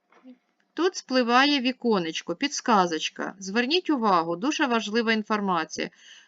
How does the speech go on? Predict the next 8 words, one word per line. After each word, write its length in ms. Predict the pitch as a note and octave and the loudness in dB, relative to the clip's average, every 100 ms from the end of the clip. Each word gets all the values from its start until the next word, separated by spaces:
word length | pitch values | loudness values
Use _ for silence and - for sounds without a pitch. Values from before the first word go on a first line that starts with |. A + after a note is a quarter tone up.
| - | -4
Для 160 | A3 | 0
того, 220 | B3+ F4 E4 | 4 4 4
щоб 220 | - A3+ | 2 -2
оформити 680 | - C4 D4 E4+ F4 D#4+ B3+ | -2 -2 0 0 0 0 0
замовлення 840 | A#3 C4 B3+ A#3+ G3+ F3+ F3 E3 F3 | 0 0 2 2 2 0 0 -2 0
за 200 | A3+ C4 | 2 2
межами 580 | B3+ A#3 G3+ F#3 E3+ | 2 2 2 0 -2
Германії, 800 | F3 A#3+ B3 G3 F3 F#3 A#3 B3+ | -2 -2 0 2 2 2 0 -2